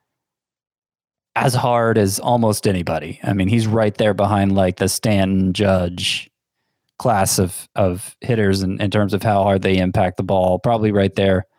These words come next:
like, with, uh, Miguel Sano and Joey Gallo. Uh, early in the season, the strikeout rate r-, was resembling more of a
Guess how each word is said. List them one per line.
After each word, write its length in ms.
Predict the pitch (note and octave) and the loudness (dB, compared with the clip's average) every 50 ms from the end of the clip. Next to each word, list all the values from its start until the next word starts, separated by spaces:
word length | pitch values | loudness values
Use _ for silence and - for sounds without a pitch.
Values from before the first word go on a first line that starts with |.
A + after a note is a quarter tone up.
| _ _ _ _ _ _ _ _ - | _ _ _ _ _ _ _ _ -4
like, 240 | - F#2+ F2+ - - | -2 -2 -2 -2 -2
with, 200 | G#2 F#2+ - - | -2 -2 0 0
uh, 200 | G2+ F#2+ F#2 F#2 | 0 2 2 2
Miguel 360 | G2 G#2 G#2 G#2 G#2+ G#2 G2 | 0 0 0 2 2 0 0
Sano 540 | - - - G#2 G2+ G2+ G2+ G2 G2 G2 G2 | 0 0 0 2 2 4 4 4 4 4 4
and 180 | F#2+ F#2+ F#2+ F#2 | 2 2 0 0
Joey 240 | A2 G#2 G2 G2 | 2 2 2 2
Gallo. 720 | F#2+ - G2+ G2 G2 F#2+ F#2+ G2 F#2+ F#2 F2+ F2+ F2+ F2+ - _ _ _ _ _ _ _ _ _ - | 0 0 0 0 2 2 2 2 2 2 2 0 0 -4 -6 _ _ _ _ _ _ _ _ _ -4
Uh, 100 | - G#2 A#2 | -2 0 0
early 300 | A#2+ C#3 F3 F3+ F3 E3 | 0 0 2 2 2 2
in 80 | C#3+ | 2
the 80 | A#2+ A2+ | 0 0
season, 420 | - - E3+ D#3 C#3+ B2 A2+ G#2+ | 0 0 0 2 2 2 2 2
the 60 | G#2+ | 2
strikeout 480 | G#2+ - - A#2+ A2 A2 - G#2+ G2+ G2 | 0 0 0 0 0 2 2 0 2 2
rate 200 | G#2 G#2 G2+ F#2 - | 2 2 2 0 -2
r-, 120 | G2+ G#2 | -4 -4
was 340 | - - G#2 G#2+ G2+ G2 F2 | -2 0 0 2 2 0 0
resembling 640 | G#2 G2 F#2+ F#2+ G#2+ B2 C3 A#2 A2 G#2 G2+ G2 G2 | 0 0 0 2 0 0 0 0 0 2 2 2 2
more 300 | F#2+ F#2+ F#2+ F#2+ F#2 F2+ | 2 2 2 2 2 0
of 120 | F2 F2+ F#2+ | -2 -2 0
a 240 | F#2 F#2 F#2 A#2 | 0 0 0 0